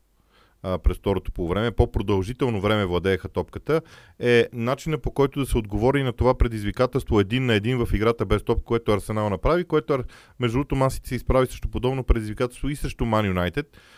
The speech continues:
и не го издържа теста. И първото по време срещу Арсенал, смея да из-, да твърдя, че също не издържа този тест. Но второто по време имаше реакция.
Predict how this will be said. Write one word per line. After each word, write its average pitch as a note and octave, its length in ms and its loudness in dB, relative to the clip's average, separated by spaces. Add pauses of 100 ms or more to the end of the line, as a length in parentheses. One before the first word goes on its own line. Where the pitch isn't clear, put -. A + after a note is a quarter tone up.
(320)
и C3 100 2
не B2 100 2
го A#2+ 180 2
издържа G#2 400 4
теста. - 340 -2
И D3+ 60 0
първото - 320 6
по B2+ 120 0
време C#3+ 200 2
срещу B2+ 220 -4
Арсенал, C3 300 0
смея C3+ 220 0
да B2+ 80 2
из-, A2+ 200 0
да G#2+ 220 -4
твърдя, G#2+ 240 -2
че - 140 -12
също B2+ 260 -4
не A2 80 -2
издържа F2+ 320 -2
този E2+ 280 -4
тест. E2 220 -8
Но E2 60 -14
второто - 360 -4
по D#3+ 160 0
време C3+ 260 0 (540)
имаше C3+ 380 2
реакция. A2+ 420 2